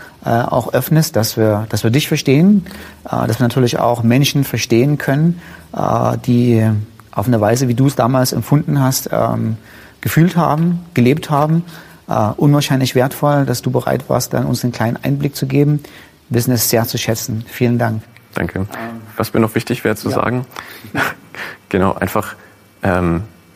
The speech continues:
Speaker 2: hinzugehen und die Bibel als Spiegel für unser Leben zu nehmen. Ich
Speaker 1: Mhm.
Speaker 2: glaub, das Wichtige, wir haben uns jetzt viel über Homosexualität unterhalten,
Speaker 1: Mhm.
Speaker 2: wie ich auch schon meine, ähm, die Bibel zeigt uns einen Entwurf,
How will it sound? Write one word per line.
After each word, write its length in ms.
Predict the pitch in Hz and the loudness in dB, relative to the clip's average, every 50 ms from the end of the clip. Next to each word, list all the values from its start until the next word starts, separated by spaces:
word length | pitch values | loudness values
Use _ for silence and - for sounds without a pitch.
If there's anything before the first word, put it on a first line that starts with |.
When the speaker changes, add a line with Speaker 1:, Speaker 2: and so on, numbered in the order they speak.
| - | -4
Speaker 2:
hinzugehen 580 | - 123 131 - - 113 101 104 104 101 98 - | -2 -2 0 0 0 2 2 4 4 2 2 0
und 140 | - 98 - | 0 -2 -2
die 40 | 92 | -2
Bibel 360 | - - 104 101 101 95 92 - | 0 0 2 2 2 2 2 2
als 140 | 76 - | -2 -4
Spiegel 340 | - - - 98 92 107 82 | -6 -6 -4 -2 0 0 -2
für 120 | 82 - - | -2 -4 -6
unser 160 | - - 73 | -4 -4 -4
Leben 200 | - 78 - 92 | -2 -4 -6 -6
zu 140 | - - 113 | -8 -8 -8
nehmen. 320 | - - 87 85 - 123 - - _ _ _ | -8 -6 -8 -8 -10 -12 -14 -18 _ _ _
Ich 100 | - - | -8 -6
Speaker 1:
Mhm. 40 | 110 | -4
Speaker 2:
glaub, 120 | - 117 - | -4 -4 -4
das 120 | - 110 110 | -4 -4 -2
Wichtige, 300 | 113 120 - 110 104 101 | -2 0 2 2 2 2
wir 60 | 90 | 2
haben 120 | 90 90 | 0 0
uns 120 | 92 92 - | 0 -2 -4
jetzt 140 | - - | -8 -8
viel 120 | - - 120 | -6 -4 -2
über 140 | 101 95 95 | -2 0 0
Homosexualität 720 | 113 101 95 - - - - - 92 92 92 - 117 110 - | 0 -2 -4 -4 -6 -6 -6 -4 -6 -6 -4 -4 -4 -2 -2
unterhalten, 440 | 98 - - 95 98 101 101 - 92 | -4 -4 -4 -4 -4 -4 -2 -2 -4
Speaker 1:
Mhm. 160 | 135 131 127 113 110 - - - - - - | -6 -6 -8 -12 -14 -16 -18 -20 -20 -12 -6
Speaker 2:
wie 60 | - 156 | -2 -2
ich 60 | 190 | -2
auch 60 | 208 - | -2 -2
schon 160 | - - 82 | -2 -2 0
meine, 280 | 82 92 104 98 104 123 - - - - - _ _ _ _ _ - | 0 0 0 0 -2 -4 -10 -18 -20 -20 -20 _ _ _ _ _ -4
ähm, 340 | 95 90 85 85 82 85 92 - - - | -2 0 0 0 -2 -4 -6 -6 -4 -2
die 60 | 98 | 2
Bibel 300 | 113 127 131 123 104 98 | 2 4 4 4 2 2
zeigt 320 | - - - 98 110 - 90 | 0 -2 -2 -2 -2 0 0
uns 340 | 90 90 - - - - - - _ _ _ _ - | -2 -2 -2 -6 -12 -18 -20 -20 _ _ _ _ -2
einen 120 | 90 82 | -2 0
Entwurf, 680 | 78 85 85 - - - 98 92 90 90 - - - - | 0 0 -2 -2 -2 0 0 2 0 -2 -4 -10 -16 -18